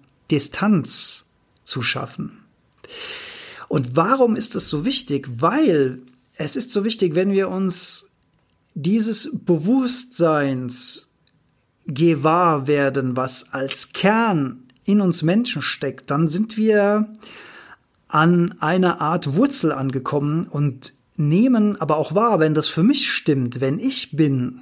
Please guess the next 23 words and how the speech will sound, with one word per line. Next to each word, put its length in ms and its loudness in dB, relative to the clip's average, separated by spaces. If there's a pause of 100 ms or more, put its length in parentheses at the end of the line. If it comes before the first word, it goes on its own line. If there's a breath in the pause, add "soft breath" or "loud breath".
(800 soft breath)
dann 160 4
müssen 500 0
alle 320 2
anderen 680 2
auch 400 2
sein. 840 -2 (2250 loud breath)
Und 320 -2 (120)
alles, 340 0
was 120 0
lebt, 640 0
min-, 560 4
mindestens 480 2
alles, 300 -4
was 180 -2
lebt, 260 -2
also 200 -6
alle 220 2
Tiere, 640 2 (160)
alle 220 2
Pflanzen, 560 2
die 100 -2
müssen 260 2
auch 400 -4